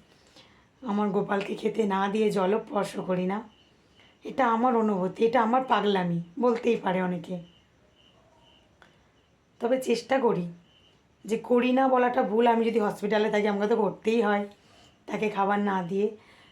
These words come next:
তবে আমি চেষ্টা করি, বাড়িতে যতক্ষণ থাকি সম্পূর্ণভাবে আমি চেষ্টা করি।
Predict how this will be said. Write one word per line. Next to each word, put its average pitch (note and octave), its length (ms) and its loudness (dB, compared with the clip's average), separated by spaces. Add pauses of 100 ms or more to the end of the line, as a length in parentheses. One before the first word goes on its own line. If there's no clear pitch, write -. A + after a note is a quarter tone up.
(120)
তবে A3+ 120 -2
আমি A#3+ 140 0
চেষ্টা G#3+ 460 -4
করি, G#3 160 0
বাড়িতে F#3 400 0
যতক্ষণ A3+ 540 0
থাকি B3 280 -2 (480)
সম্পূর্ণভাবে A#3 880 0
আমি A#3+ 160 2
চেষ্টা G#3+ 420 -6
করি। F3 260 -6